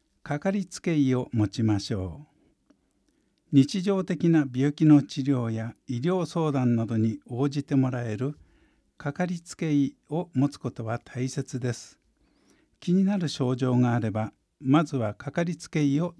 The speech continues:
訪ねましょう。緊急以外の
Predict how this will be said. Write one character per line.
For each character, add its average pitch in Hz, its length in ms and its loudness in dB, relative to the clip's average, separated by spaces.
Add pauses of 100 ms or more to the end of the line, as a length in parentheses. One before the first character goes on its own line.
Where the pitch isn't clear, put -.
訪 127 220 -2
ね 123 140 2
ま 123 160 0
し - 140 -10
ょ 110 280 -4
う。 - 40 -20 (2000)
緊 196 280 4
急 185 260 0
以 175 100 0
外 156 260 6
の 101 220 4